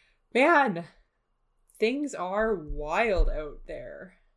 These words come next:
And by wild, I mean completely and utterly boring because of the dystopian restrictions and the depressive funk that almost everyone I know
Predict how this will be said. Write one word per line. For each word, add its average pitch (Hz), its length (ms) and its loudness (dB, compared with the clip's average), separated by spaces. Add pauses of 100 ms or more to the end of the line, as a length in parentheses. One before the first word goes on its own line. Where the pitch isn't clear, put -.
(560)
And 175 160 -6
by 180 160 0
wild, 226 460 0
I 180 120 -4
mean 170 400 -10 (560)
completely 220 580 -2
and 160 260 -8
utterly 208 380 0
boring 190 440 -6
because 175 280 -12
of 151 60 -16
the 147 100 -12
dystopian 175 560 -6
restrictions 156 640 -12
and 139 140 -14
the 135 60 -18
depressive 151 520 -6
funk 226 340 -6
that 156 140 -4
almost 151 300 -14
everyone 170 380 -10
I 156 120 -14
know 185 360 -6